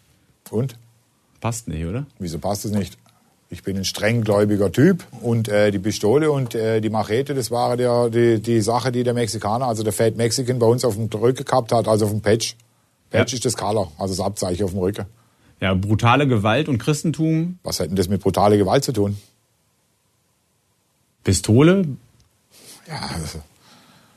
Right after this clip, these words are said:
Speaker 1: also jeder Hip-Hopper heutzutage, oder, äh, bildet sich irgendwo ab mit Pistole oder was weiß ich,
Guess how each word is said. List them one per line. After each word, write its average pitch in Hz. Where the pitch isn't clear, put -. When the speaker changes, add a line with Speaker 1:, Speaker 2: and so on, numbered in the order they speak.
Speaker 1:
also 78
jeder 101
Hip-Hopper 143
heutzutage, 120
oder, 110
äh, 95
bildet 113
sich 110
irgendwo 110
ab 127
mit 127
Pistole 113
oder 117
was 110
weiß 101
ich, 117